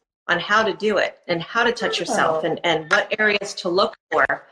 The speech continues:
Speaker 1: And the videos are
Speaker 2: Nice.
Speaker 1: beyond helpful for many, many people. Yeah.
Speaker 2: Nice.
Speaker 1: So
Speaker 2: Yes. We'll definitely have to link to those too.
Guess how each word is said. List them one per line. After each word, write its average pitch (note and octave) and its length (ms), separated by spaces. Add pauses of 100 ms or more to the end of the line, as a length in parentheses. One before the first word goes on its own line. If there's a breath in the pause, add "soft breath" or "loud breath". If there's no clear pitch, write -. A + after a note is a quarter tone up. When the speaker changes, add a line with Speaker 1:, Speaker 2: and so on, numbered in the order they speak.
(260 soft breath)
Speaker 1:
And F3 480
the F#3+ 120
videos F#3 680
are F3 340
Speaker 2:
Nice. D4+ 460
Speaker 1:
beyond F#3+ 440 (120)
helpful F3 500
for E3 200
many, E3 240
many D#3 200
people. - 320 (920)
Yeah. E3+ 400 (300)
Speaker 2:
Nice. F#3 420
Speaker 1:
So D#3 100
Speaker 2:
Yes. B3+ 360
We'll - 160
definitely C4+ 360
have A3+ 120
to F#3+ 80
link G#3+ 300
to G#3+ 100
those F#3 520
too. F#3+ 380